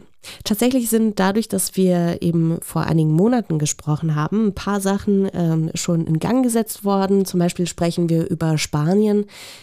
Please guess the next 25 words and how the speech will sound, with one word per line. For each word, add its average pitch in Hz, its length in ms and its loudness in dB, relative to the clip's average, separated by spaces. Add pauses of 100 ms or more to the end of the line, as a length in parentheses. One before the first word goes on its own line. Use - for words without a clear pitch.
(440)
die 180 320 2 (100)
tatsächlich 147 760 -2
sexistische 147 960 -4
Werbung 190 420 0
für 240 140 -2
Spielzeug 220 580 -2
verboten 208 640 0
haben. 202 420 -2 (520)
Und 233 480 2 (100)
wir 196 440 0
sprechen 185 400 -2
auch 170 320 0
über - 140 -4
eine 170 140 -2
Petition, 190 600 0
die 196 140 -2
jetzt 196 280 -2
tatsächlich 175 500 -4
auch - 280 -2 (120)
umgesetzt 160 640 0
werden 139 200 -2
soll 135 180 -2
in 143 180 -2
der 143 120 0
Politik, 151 640 -4